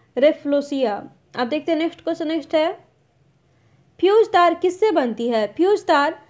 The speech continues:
टिन और सीसा की मिश्र धातु से बनती है। अब देखते हैं नेक्स्ट क्वेश्चन। नेक्स्ट है, टॉक्सिन है, टॉक्सिन एक जहरीला पदार्थ है।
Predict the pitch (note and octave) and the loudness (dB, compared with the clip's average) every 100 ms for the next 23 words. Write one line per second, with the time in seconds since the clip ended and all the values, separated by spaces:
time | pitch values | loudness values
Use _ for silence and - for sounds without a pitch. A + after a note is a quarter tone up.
0 | _ _ - F#4 A#4 - D4 C#4 C#4+ - | _ _ -2 2 2 0 2 2 0 -2
1 | D#4+ F4+ F#4+ F#4+ D#4 D4 F4 E4+ C4+ C4+ | -2 2 0 2 -2 0 -2 -2 -4 -2
2 | A#3+ C4+ G4 D#4 A#3+ A3 G#3 A#3+ A3+ G3 | -2 -4 -2 -2 -2 -4 -4 -2 -2 -4
3 | - - - - - A3+ A3+ C#4+ D#4 D#4 | -14 -20 -20 -20 -8 -4 -2 0 -2 -2
4 | D#4+ - E4 D#4+ E4 E4 D4+ D#4+ E4 - | -6 -6 -6 -4 -6 -4 -4 -4 -8 -20
5 | _ _ _ _ _ _ _ _ _ _ | _ _ _ _ _ _ _ _ _ _
6 | _ _ _ _ _ _ _ _ _ - | _ _ _ _ _ _ _ _ _ 0
7 | D#4+ D#4+ D#4+ G4+ F#4+ C4 A3 G3 A#3 - | 2 2 0 -2 -2 -2 -4 -4 -10 -2
8 | D4+ E4+ - E4+ D4+ F4+ _ _ _ _ | 0 0 -2 -4 -4 -8 _ _ _ _
9 | - E4 D4 A#3 D#4 C#4+ D4+ F#4 F#4+ B3 | -4 -2 -2 0 0 0 0 0 2 0
10 | A3 F#3 F#3+ G#3 G3+ G3 | -2 -4 -6 -6 -6 -8